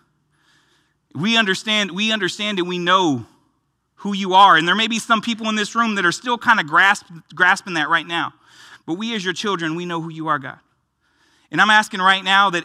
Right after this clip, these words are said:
every word that come out of my mouth and every word that be, that be heard today be yours. That I have nothing to do with the message, and that our understanding and our,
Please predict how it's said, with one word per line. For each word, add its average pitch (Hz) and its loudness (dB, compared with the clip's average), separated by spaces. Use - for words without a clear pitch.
every 208 -2
word 202 2
that 170 -6
come 175 -2
out 180 4
of 170 -2
my 175 0
mouth 180 2
and 160 -6
every 185 -6
word 185 -2
that 160 -12
be, 170 -10
that 175 -4
be 175 -8
heard 214 0
today 151 -10
be 180 -10
yours. 180 -6
That - -2
I 202 6
have 208 0
nothing 226 0
to 226 -8
do 208 -4
with 208 -6
the 202 -2
message, 196 -4
and 196 -2
that 202 0
our 226 6
understanding 233 0
and 202 2
our, 202 4